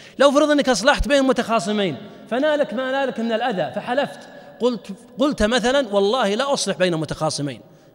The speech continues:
أقسمت يمين أنك ما تصلح بين متخاصمين، ثم دعاك الناس لأنك معروف بحسن الأسلوب والطريقة، دعوك للإصلاح، هنا لا تقول: "إني حالف". بعض الناس يقول: "لا، أنا على يمين"،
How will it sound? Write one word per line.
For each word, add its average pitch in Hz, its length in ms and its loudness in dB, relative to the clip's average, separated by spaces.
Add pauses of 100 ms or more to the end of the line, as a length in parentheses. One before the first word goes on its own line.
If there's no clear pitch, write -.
(160)
أقسمت 254 460 4
يمين 277 280 4
أنك 233 100 0
ما 294 140 6
تصلح 185 260 0
بين 180 120 4
متخاصمين، 143 640 -2 (540)
ثم 262 260 4
دعاك 254 440 8
الناس 240 460 4
لأنك 208 240 0
معروف 214 440 4
بحسن - 1500 -2 (540)
الأسلوب 185 500 2
والطريقة، 226 640 4 (340)
دعوك 220 360 6
للإصلاح، 220 640 2 (240)
هنا 180 200 2
لا 233 120 2
تقول: 196 260 0
"إني 160 160 0
حالف". 151 540 0
بعض 165 140 -4
الناس 214 240 -2
يقول: 233 280 0
"لا، 220 180 6
أنا 233 100 2
على 254 320 8
يمين"، 208 280 8